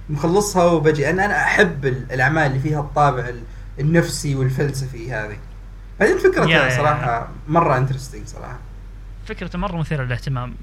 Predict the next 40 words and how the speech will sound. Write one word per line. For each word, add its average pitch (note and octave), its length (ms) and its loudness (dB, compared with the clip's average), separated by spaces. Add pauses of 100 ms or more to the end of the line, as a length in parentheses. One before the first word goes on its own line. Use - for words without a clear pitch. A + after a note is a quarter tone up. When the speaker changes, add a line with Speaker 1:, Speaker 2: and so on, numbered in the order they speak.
(260)
Speaker 2:
وأحلى A3+ 380 -2
شيء - 140 -2
إن F#3 40 2
زي F#3+ 120 4
ما A3+ 60 4
قلت G#3 120 -4
إن D#3 120 2
قصير D#3 320 0
يعني، B2+ 200 0
تقريبًا A3 280 2
ساعة، D#3+ 500 2
أنا D3 140 -6
خلصتها E3+ 340 -8
تقريبًا D3+ 260 -10
في - 80 -12
ساعة A#2 260 -10
يعني، A2+ 180 -10
كذا D3 180 -6
فتحتها C#3+ 480 -4
مرة، D3 400 -2 (600)
يلا F3 180 0
بقرأ D#3+ 160 0
Speaker 1:
إيه، D#3+ 60 6
Speaker 2:
كذا. D3 280 8
Speaker 1:
ستاشر C3+ 160 0
شابتر. - 320 -2
Speaker 2:
كنت F#3 160 0
كذا G3 100 4
بقرأ F#3 260 6
قبل D#3+ 240 6
النوم، E3 220 8
كنت C#3+ 260 2
بقرأ D3 180 2
كم - 300 0
شابتر، C3 400 0 (300)
شوي G#3+ 220 0
شوي E3 180 2
خلصتها، C3+ 540 -2
قلت: C#3 100 -4
"أوكي." E3 280 4